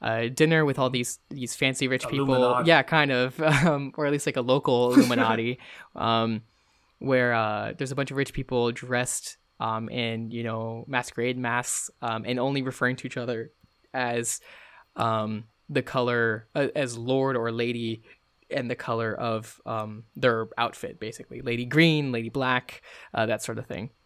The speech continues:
Speaker 1: But what has happened here is that there's actually been a murder just, uh, the other
Speaker 2: <gasps>
Speaker 1: day. I, I think it's a little unclear on when the murder happened. That's something that I, I did wanna know, but the murder ha-, has happened, and Lady Green, or it seems like it's Lady Green, is,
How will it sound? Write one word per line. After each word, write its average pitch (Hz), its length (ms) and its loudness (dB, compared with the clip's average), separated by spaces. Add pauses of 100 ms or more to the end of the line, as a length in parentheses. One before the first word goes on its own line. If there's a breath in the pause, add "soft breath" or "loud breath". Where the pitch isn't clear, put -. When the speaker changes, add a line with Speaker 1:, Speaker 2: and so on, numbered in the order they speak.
(380)
Speaker 1:
But 139 300 4
what 143 120 0
has 139 140 -2
happened 156 320 2
here 117 180 -2
is 113 80 -4
that 104 140 -4
there's 156 180 -2
actually 123 300 -2
been 123 200 -2
a 143 120 -4
murder 139 600 2
just, - 500 0 (260)
uh, 143 180 4
the 139 160 4
other 139 180 4
Speaker 2:
<gasps> - 20 2
Speaker 1:
day. 127 260 6
I, 147 260 0
I 160 60 0
think 196 120 0
it's - 120 -2
a 180 40 -4
little 202 320 2
unclear 160 360 2
on 127 240 0
when 127 380 2
the 135 60 0
murder 120 260 0
happened. 120 360 -4
That's 117 100 -4
something 117 260 -8
that 113 120 -6
I, 113 140 -6 (120)
I 127 100 -6
did 127 140 -10
wanna 113 180 -8
know, 110 180 -10
but - 220 -14
the 143 60 -12
murder 160 360 4
ha-, 135 140 -8
has 131 120 -6
happened, 113 440 -4 (460 loud breath)
and 127 200 2
Lady 127 260 4
Green, 151 640 2
or 113 360 -2 (160)
it - 100 -14
seems - 380 2
like 104 100 0
it's 104 140 -2
Lady 107 200 -2
Green, 113 420 -4 (540 loud breath)
is, 117 560 -2